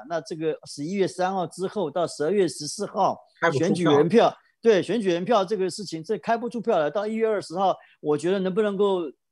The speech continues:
Speaker 1: 如期的就职都是很大的一个问题啊，是不是？
Speaker 2: 嗯，对，应该是这样。现在啊，看这个，这个，就像赵平兄说的，如果要说大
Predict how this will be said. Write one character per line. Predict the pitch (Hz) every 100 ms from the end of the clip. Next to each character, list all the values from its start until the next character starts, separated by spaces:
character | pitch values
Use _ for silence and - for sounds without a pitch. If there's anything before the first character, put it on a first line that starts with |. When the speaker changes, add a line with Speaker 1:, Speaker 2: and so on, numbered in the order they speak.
| _
Speaker 1:
如 | 143 147 254
期 | - - 160
的 | 175
就 | - 190
职 | 147 139
都 | 127 208
是 | 202
很 | 185 117 117
大 | 233 240
的 | 147
一 |
个 | 120
问 | 120 143
题 | - - 107
啊， | - _ _
是 | -
不 | 110
是？ | 101 - _ _ _ _ _ _ _ _
Speaker 2:
嗯， | 143 143 135 131 131 127
对， | 240 202 139 -
应 | 190 202
该 | 208
是 | 180
这 | 165 151
样。 | 117 98 -
现 | 208 214
在 | 214 151
啊， | 107 110 101 107 _ - -
看 | 185 156
这 | 135
个， | 110 104 101 - _ _ _ -
这 | 127
个， | 117 113 107 - _
就 | 165
像 | 143 139 123 107
赵 | 135
平 | 120 123
兄 | 117 127
说 | 113 123
的， | 113
如 | 101 127
果 | 202 120
要 | 107 107
说 | - - 131
大 | 123 - 117